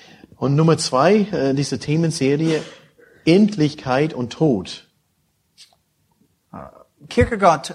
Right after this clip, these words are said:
Speaker 2: taught that death is always impending.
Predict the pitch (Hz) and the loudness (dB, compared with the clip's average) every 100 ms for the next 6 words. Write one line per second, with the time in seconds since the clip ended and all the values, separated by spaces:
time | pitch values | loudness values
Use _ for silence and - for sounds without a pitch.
0 | - - - 175 151 135 131 151 160 143 | -16 -8 0 0 0 -10 -4 -4 -2 -8
1 | - 151 165 170 156 147 151 131 - 156 | -6 0 0 0 -4 -6 -10 -12 -6 -6
2 | 120 104 95 | -6 -10 -14